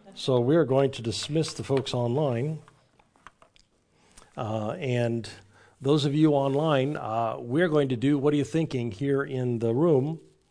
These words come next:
And, uh, we invite you to do it as well on Zoom. The link to the Zoom chat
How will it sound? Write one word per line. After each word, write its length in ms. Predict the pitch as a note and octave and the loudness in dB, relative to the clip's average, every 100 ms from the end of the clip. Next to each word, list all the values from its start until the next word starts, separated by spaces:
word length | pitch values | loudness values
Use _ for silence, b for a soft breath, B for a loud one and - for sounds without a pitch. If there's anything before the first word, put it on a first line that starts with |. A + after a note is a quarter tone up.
| b b b b | b b b b
And, 460 | B2+ A#2+ A#2+ A#2 A#2 | -4 0 2 0 -2
uh, 140 | A2+ | -2
we 160 | A#2 F3 | 0 0
invite 340 | C#3 C#3 C#3+ | 0 0 -2
you 240 | C#3 F3+ D#3 | 0 -2 -2
to 140 | B2+ | -2
do 160 | C3+ C#3+ | -2 -2
it 80 | |
as 100 | C3+ | -2
well 360 | E3 F3 C3+ C#3 | 0 2 2 0
on 280 | - C3 C3 | -4 -4 -4
Zoom. 460 | A2 D3 G#2 E2 - _ b b b b | -2 -2 -2 -8 -20 _ b b b b
The 100 | A#2 | -6
link 400 | A#2 D#3 F3 - - | 0 0 0 -6 -2
to 320 | E3 D3+ C#3 | 2 2 2
the 100 | B2 | -2
Zoom 440 | G#2+ D3+ D3+ C3+ | 0 0 -2 -4
chat 380 | - D#3 D#3+ G3+ | -4 -2 -2 -6